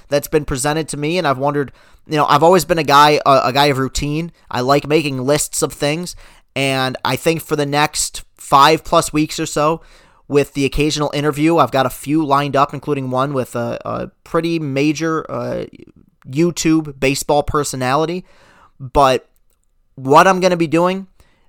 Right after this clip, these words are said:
this most recent decade of baseball, the twenty tens, has concluded. And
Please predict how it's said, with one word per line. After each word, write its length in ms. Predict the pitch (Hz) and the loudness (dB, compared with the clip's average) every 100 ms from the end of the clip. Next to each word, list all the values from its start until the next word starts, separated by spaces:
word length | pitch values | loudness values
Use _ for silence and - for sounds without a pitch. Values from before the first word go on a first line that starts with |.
| _ _ | _ _
this 200 | - 180 | -2 0
most 240 | - 202 - | 2 0 2
recent 300 | 190 185 151 | 0 -2 2
decade 380 | 170 160 175 160 | 0 2 0 0
of 100 | 131 | 0
baseball, 400 | 151 143 170 156 | 0 2 0 0
the 80 | |
twenty 320 | 131 - 165 156 | -2 -4 -4 -2
tens, 360 | 156 156 151 | -2 -4 -2
has 260 | 147 143 135 | -2 -2 -2
concluded. 560 | 147 139 135 117 - - _ _ _ - | -8 -6 -6 -6 -10 -20 _ _ _ -8
And 480 | 123 123 123 123 | -6 -4 -4 -8